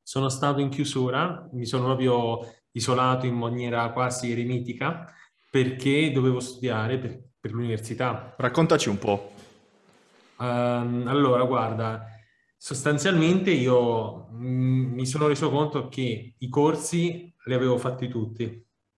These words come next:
Speaker 1: Cioè, lì c'ho quarantasei libri, qua dietro, quelli lì sono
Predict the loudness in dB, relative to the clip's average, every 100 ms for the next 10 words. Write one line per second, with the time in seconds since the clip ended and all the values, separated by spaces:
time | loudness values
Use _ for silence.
0 | _ _ -2 0 0 -2 -4 -12 -20 _
1 | -14 -2 0 0 2 0 0 -2 0 0
2 | -2 -4 -4 -2 -2 0 -2 0 -2 0
3 | 0 -2 -4 -4 -4 -2 -4 -6